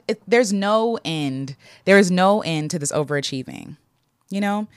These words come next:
And like I said, it's never about joy or health or well-being, but exhaustion, exploitation,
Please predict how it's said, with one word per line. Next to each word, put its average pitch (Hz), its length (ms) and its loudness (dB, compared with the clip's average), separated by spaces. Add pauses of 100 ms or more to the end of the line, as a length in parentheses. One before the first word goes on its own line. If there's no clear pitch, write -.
(300)
And 196 120 -2
like 190 120 0
I 185 40 4
said, 180 160 2
it's 160 80 -4
never 254 220 2
about 220 200 4
joy 160 400 0
or 147 120 0
health 160 300 -2
or 151 100 -6
well-being, 196 720 -4 (260)
but 170 140 0
exhaustion, 151 920 -4 (280)
exploitation, 147 1040 -4